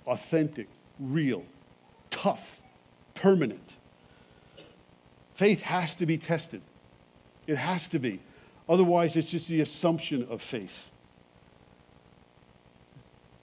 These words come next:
But if faith is a gift, if the faith that we have in Christ is given to us by God, then the, he is not going to allow his gift to go wasted.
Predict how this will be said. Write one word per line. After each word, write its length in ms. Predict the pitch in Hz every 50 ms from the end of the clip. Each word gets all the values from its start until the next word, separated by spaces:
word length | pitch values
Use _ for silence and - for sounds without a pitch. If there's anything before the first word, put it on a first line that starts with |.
| _ -
But 140 | - 135 135
if 100 | 131 -
faith 280 | - 185 185 185 -
is 120 | 175 156 127
a 80 | 139
gift, 440 | 123 107 127 170 165 - - - - - - - - - - - - - - - - - - - - - - - - -
if 140 | 156 151
the 100 | - 156
faith 440 | 147 - - 170 180 202 170 - -
that 160 | 175 165 160
we 200 | 160 139 156 156
have 520 | 131 123 143 156 160 151 135 123 117 110 139 -
in 260 | 160 156 156 160 160 151
Christ 460 | - - 156 151 143 131 117 - -
is 160 | 131 127 120
given 320 | 113 120 160 160 170 180 -
to 160 | 127 135 131
us 120 | 120 -
by 240 | - - 123 120 120
God, 480 | 117 110 127 165 165 147 120 110 107 113
then 120 | 127 123
the, 180 | 123 127 131 127 - - - - - - -
he 200 | - - 196 220
is 200 | 208 180 139 113
not 320 | 139 160 180 180 170 196 143
going 220 | 151 156 151 147
to 60 | 135
allow 380 | 135 131 127 135 147 147 143 135
his 300 | - - 143 147 127 117
gift 460 | 110 101 117 156 156 151 - - -
to 80 | - 123
go 160 | 107 123 123
wasted. 480 | 127 120 123 131 120 - - - -